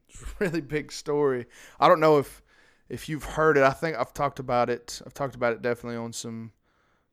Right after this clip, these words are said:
Church and Other Drugs episodes. Um, but there's a pretty big story arc here, um, that I don't know if it needs to be linear and just kinda go from beginning to end, or, or how you wanna do that.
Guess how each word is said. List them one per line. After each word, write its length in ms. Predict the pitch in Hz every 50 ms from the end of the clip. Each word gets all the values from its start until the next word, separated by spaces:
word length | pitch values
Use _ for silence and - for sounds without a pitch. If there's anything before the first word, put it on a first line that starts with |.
| _
Church 220 | - - 139 117 123
and 100 | 127 120
Other 100 | 117 117
Drugs 320 | 117 120 117 113 113 120
episodes. 800 | 117 113 - 117 - - 117 117 117 117 117 113 - - - - - -
Um, 460 | - 120 117 113 113 110 110 110 107 - _ _ _ _ _ _ _ _
but 220 | - 120 113 - -
there's 260 | 120 120 135 147 -
a 20 | -
pretty 280 | - - - 180 160 143
big 400 | 131 151 151 147 139 123 120 -
story 460 | - - - 185 170 165 160 151 139
arc 240 | 135 127 123 120 -
here, 340 | - 135 131 131 139 131 - - -
um, 440 | - 131 127 123 120 117 117 113 110 101 - _ _ _ _ _ _ _ _ _ _ _ _
that 520 | - 127 131 120 120 117 104 - - - - -
I 80 | 127
don't 140 | 127 127 120
know 100 | 123 131
if 120 | 127 - -
it 80 | 127 -
needs 260 | 127 127 123 120 -
to 100 | - 131
be 500 | 120 123 127 123 120 117 117 113 110 104 - _ _ _ _ _ _
linear 680 | 139 117 120 131 143 147 151 143 147 147 147 147 147 143
and 200 | - 120 120 117
just 220 | 117 123 110 -
kinda 240 | - 131 123 113 113
go 220 | 110 120 120 120 120
from 240 | - - 120 113
beginning 380 | 110 110 110 120 120 120 117 110
to 60 | 113 -
end, 420 | - 127 139 143 143 143 139 131
or, 260 | 120 117 113 110 - _ _ _ _ _ _ _ _ _ _ _ _ -
or 60 | 113
how 80 | 120 123
you 120 | 123 127 120
wanna 180 | 117 113 113
do 160 | 113 123 123
that. 280 | 117 110 110 110 107 -